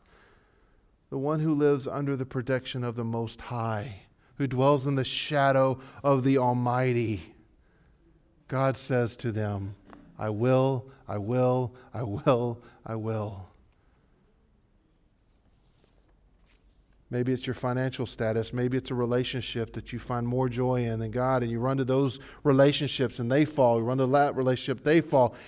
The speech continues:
and the shadow just gets smaller and smaller, and you keep running from shadow to shadow.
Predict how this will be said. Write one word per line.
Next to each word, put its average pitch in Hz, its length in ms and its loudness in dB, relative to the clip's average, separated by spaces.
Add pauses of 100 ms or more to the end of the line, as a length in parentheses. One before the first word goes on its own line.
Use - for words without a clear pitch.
(120)
and 135 180 0
the 127 80 2
shadow 151 500 4
just 123 220 -4
gets - 200 -4
smaller 131 360 0
and 123 100 -6
smaller, 139 380 -2
and 120 100 -4
you 120 60 -4
keep 131 320 -10
running 131 320 0
from 120 160 -8
shadow 123 340 -4
to 113 100 -8
shadow. 120 520 -6